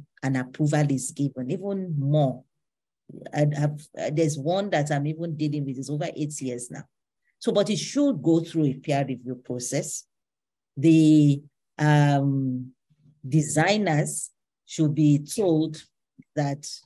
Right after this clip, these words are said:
these are the problems that we have that are being encountered with, or the lapses in your drawings, maybe it has to be fixed. Uh, you need to provide more information. The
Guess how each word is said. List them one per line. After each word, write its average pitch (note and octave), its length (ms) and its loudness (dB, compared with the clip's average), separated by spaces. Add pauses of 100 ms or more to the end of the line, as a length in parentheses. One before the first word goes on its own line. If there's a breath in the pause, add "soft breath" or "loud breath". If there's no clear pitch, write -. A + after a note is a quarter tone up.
(240)
these F3+ 220 0
are D#3 80 4
the C#3+ 120 2
problems E3 720 0
that C#3+ 280 -2
we C3+ 220 -2
have D#3 320 -2
that C3+ 180 -6
are C3+ 80 -4
being D#3 240 -4
encountered D#3+ 800 -4 (580)
with, E3+ 580 2 (420)
or C#3 440 0
the C#3 200 2
lapses D3+ 600 0
in D#3+ 100 2
your C#3 140 0
drawings, D3 480 -2
maybe D3 220 -2
it C3+ 80 -6
has D#3+ 200 -4
to D#3 80 -6
be C3 120 -8
fixed. - 640 -8 (560)
Uh, D3 60 4
you D3 180 6
need F3+ 160 4
to D#3+ 120 -4
provide D#3+ 440 2
more E3+ 160 0
information. F#3 1160 -2
The C3+ 340 -2